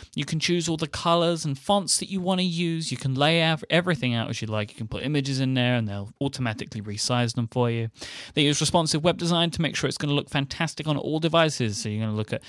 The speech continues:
laptops, phones, tablets, and thirty inch monitors. It's gonna look great everywhere. These aren't just cookie cutter templates. You re-, can really dig in and have something super flexible and customizable with, with Canvas, and you can build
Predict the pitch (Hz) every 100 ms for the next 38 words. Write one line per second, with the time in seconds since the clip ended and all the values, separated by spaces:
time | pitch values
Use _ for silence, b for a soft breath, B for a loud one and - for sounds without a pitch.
0 | B - 208 - 143 - - - 202 202
1 | 156 127 - 185 180 131 110 - 117 107
2 | 107 - - 170 160 156 160 139 147 147
3 | 123 107 104 - 127 127 120 - 113 110
4 | 110 107 107 104 104 - B B B B
5 | - 175 196 190 175 - 190 180 - 165
6 | 143 - 147 147 143 - B - 143 165
7 | 170 160 - 151 135 165 190 180 147 -
8 | 185 185 190 185 147 120 117 135 - -
9 | - 131 127 - 170 143 - 185 - 180
10 | 170 170 B B - 131 - 170 - 160
11 | 160 151 135 120 110 107 - 110 - 120
12 | 107 101 98 - 113 120 135 117 131 143
13 | 147